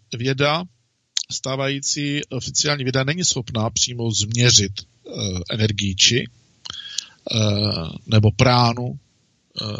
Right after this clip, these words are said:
nebo, eh, energii kundalíny. A nacházíme se v analogické situaci,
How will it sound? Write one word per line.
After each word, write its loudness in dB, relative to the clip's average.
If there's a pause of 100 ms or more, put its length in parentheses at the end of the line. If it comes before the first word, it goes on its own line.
(160)
nebo, 0
eh, -6
energii 4
kundalíny. 4 (1400)
A 4 (140)
nacházíme 0
se 2
v -12
analogické -2
situaci, 0